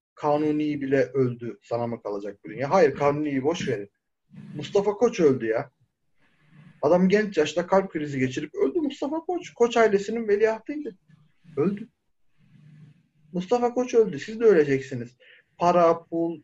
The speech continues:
efendim şu bu. Bunlar önemli şeyler değil. Önemli olan dünya üzerinde geçirdiğin zamanı, kısıtlı zamanı güzel bir şekilde huzur ve mutlulukla geçirebilmek.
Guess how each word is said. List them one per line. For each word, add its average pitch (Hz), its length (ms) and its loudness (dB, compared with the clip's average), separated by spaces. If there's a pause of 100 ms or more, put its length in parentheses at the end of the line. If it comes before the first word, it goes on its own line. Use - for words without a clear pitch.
efendim 156 540 -6
şu - 240 -8
bu. 170 480 -2 (380)
Bunlar 196 180 -4
önemli 196 420 -2
şeyler 196 400 -2
değil. 190 160 -2
Önemli 180 300 -4
olan 196 320 -6 (600)
dünya 208 380 0
üzerinde 240 440 0
geçirdiğin 196 720 -4
zamanı, 117 460 -4 (1400)
kısıtlı 170 420 -8
zamanı 120 640 -10
güzel 180 340 -2
bir 170 60 -6
şekilde 117 360 -8
huzur 160 440 -4
ve 185 80 -2
mutlulukla 170 540 -10
geçirebilmek. 101 720 -16